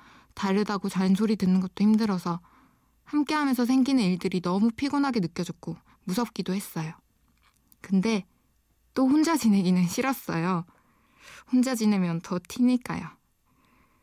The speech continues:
어린 시절 저에게 함께한다는 건 그런 거였던 것 같아요.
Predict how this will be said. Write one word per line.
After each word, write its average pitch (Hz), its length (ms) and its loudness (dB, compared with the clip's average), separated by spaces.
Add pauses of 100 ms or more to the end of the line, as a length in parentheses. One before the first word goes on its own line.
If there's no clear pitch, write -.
(560)
어린 214 320 0
시절 262 240 0
저에게 190 360 -2
함께한다는 262 680 2
건 202 220 0
그런 220 240 2
거였던 202 340 -2
것 165 60 -6
같아요. 165 500 -8